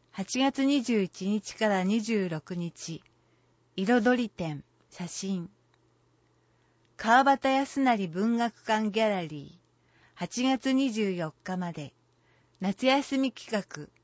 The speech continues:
川端康成って知ってる？イバナカ落語会。時、八月二日土曜日、十四時から十五時三十分。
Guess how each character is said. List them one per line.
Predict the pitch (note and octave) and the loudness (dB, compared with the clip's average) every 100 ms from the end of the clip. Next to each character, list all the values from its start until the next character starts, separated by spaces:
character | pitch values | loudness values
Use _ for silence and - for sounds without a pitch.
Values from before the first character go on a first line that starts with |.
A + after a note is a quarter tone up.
| _ _ _ _ _ _ _ _ | _ _ _ _ _ _ _ _
川 | - A3 B3 | 2 4 4
端 | C4+ C#4 D4 | 4 4 2
康 | - C#4 | 0 0
成 | C4+ G#3+ | 0 0
っ | F#3 | -6
て | _ E3 D3+ - - | _ -12 -12 -14 -16
知 | - | -16
っ | - | -10
て | - G3 | -6 -2
る？ | A3+ F#4+ _ _ _ _ _ _ _ _ _ _ _ _ _ _ _ _ _ _ _ | -2 -4 _ _ _ _ _ _ _ _ _ _ _ _ _ _ _ _ _ _ _
イ | F3+ F3+ | -8 6
バ | B3+ | 6
ナ | C4 C4 | 8 4
カ | B3+ | 6
落 | A#3+ A#3+ A#3 A3+ | 6 4 0 0
語 | A3 | 0
会。 | - D3 - _ _ _ _ _ _ _ _ _ _ _ _ _ _ _ | -4 -10 -12 _ _ _ _ _ _ _ _ _ _ _ _ _ _ _
時、 | G3 - A3 G#3+ _ _ _ _ | -8 -2 -2 -2 _ _ _ _
八 | - F#3 B3+ | -8 -6 0
月 | C4+ B3 B3 | 0 0 -2
二 | B3 - | -4 -6
日 | - G#3+ - | 0 0 0
土 | - G3+ | -2 2
曜 | B3+ A#3+ | 2 0
日、 | D#3+ D3+ - _ _ _ _ | -2 -10 -12 _ _ _ _
十 | - C4+ C#4 | -2 2 4
四 | A#3 | 4
時 | F#3+ | 2
か | F#3+ F3+ | -4 -4
ら | E3+ | -4
十 | D#3 A3 C4+ | -2 0 4
五 | B3+ | 4
時 | A#3+ | 4
三 | G3 G3 A3+ | 0 0 2
十 | A3+ A#3+ | 2 -2
分。 | _ E3 D3 | _ -8 -8